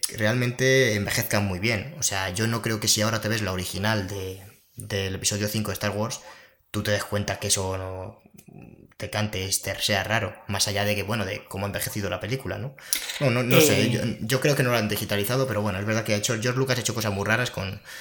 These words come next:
Speaker 1: con sus películas y sus quince mil
Speaker 2: Sí.
Speaker 1: ediciones que ha sacado,
Speaker 2: Sí,
Speaker 1: decisiones
Speaker 2: sí.
Speaker 1: un poco, en fin, <laughs> yo las habría
Speaker 2: Sí, de-,
Speaker 1: tocado menos.
Speaker 2: decisiones muy con-, muy controvertidas donde no tenía que tocarlas y donde tenían que tocar como que le dio igual.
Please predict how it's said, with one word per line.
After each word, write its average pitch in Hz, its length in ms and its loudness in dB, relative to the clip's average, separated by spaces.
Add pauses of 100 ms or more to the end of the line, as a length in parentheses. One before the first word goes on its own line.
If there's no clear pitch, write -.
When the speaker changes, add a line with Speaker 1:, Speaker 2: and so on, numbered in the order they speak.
(120)
Speaker 1:
con 104 120 -2
sus 104 120 0
películas 104 520 2
y - 20 -2
sus 95 240 -2
quince 107 500 0
mil 101 100 6
Speaker 2:
Sí. 117 140 8
Speaker 1:
ediciones 110 440 2
que 110 60 0
ha 104 40 2
sacado, 123 460 2 (360)
Speaker 2:
Sí, 107 240 4
Speaker 1:
decisiones - 20 6
Speaker 2:
sí. 123 180 6
Speaker 1:
un 107 120 0
poco, 110 480 2
en 101 60 0
fin, 92 200 -4 (520)
<laughs> 123 60 0
yo 135 200 4 (260)
las 120 140 0
habría 117 200 6
Speaker 2:
Sí, 131 80 6
de-, 123 60 4
Speaker 1:
tocado 107 240 4
menos. 85 400 -6 (180)
Speaker 2:
decisiones 151 540 4
muy 165 180 4
con-, 160 400 0
muy 151 200 -2
controvertidas 156 760 2
donde 139 220 0
no 165 80 4
tenía 180 240 4
que 151 80 2
tocarlas 156 460 2
y - 60 -6
donde 143 220 -2
tenían 151 260 0
que 170 100 0
tocar 156 300 0
como 165 200 -8
que 127 80 -2
le 123 100 0
dio 127 100 -2
igual. 120 400 -6